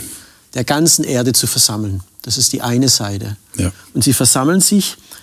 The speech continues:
Speaker 1: gegen Gott, den Allmächtigen. Und ich denke, das ist jetzt der Titel unserer Sendung. Das ist ein Showdown.
Speaker 2: Ja.
Speaker 1: Wo zwei Menschengruppen,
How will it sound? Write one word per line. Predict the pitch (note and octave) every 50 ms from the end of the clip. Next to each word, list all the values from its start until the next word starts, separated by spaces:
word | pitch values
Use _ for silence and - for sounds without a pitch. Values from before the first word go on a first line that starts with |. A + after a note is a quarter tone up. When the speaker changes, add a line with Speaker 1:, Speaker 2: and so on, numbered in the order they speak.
| _ _ -
Speaker 1:
gegen | - D3 D3+ E3 E3 E3+ F3+
Gott, | D#3+ - C#3+ D3 C#3+ - - D#3+
den | D#3 D3+ -
Allmächtigen. | C#3+ C#3 D3 D3 C#3+ C3 B2+ - - - B2 G#2+ A2 A#2 G#2+ G2+ F#2+ - - _ _ - - - - - -
Und | C3+
ich | A#2+ -
denke, | - C3 B2+
das | A#2+ B2+ B2
ist | C#3 B2
jetzt | D3+ D3 C3 - -
der | D3+ C3
Titel | - - C3+ D#3+
unserer | E3+ D#3 D3 - D3+ D3
Sendung. | D3 - E3+ D#3+ D#3 C#3+ B2 A2
Das | A#2+ A#2
ist | -
ein | C#3
Showdown. | B2+ - C#3 C#3 C3+ C3 D3+ D#3+ C#3+ A#2 G#2 G2+ G2 F#2 F#2+ - _ -
Speaker 2:
Ja. | - G2+ F#2 G2 G2 - - - _ _ _ _ _ -
Speaker 1:
Wo | B2+ B2+ B2+ B2+ B2+ C3 C3 C3
zwei | - - - - - C3 C3 C#3 D#3 E3+
Menschengruppen, | E3 E3 D#3+ E3 D3+ - F3 D#3+ - - A#2+ A#2+ A#2 C#3+ D#3+ D#3+ -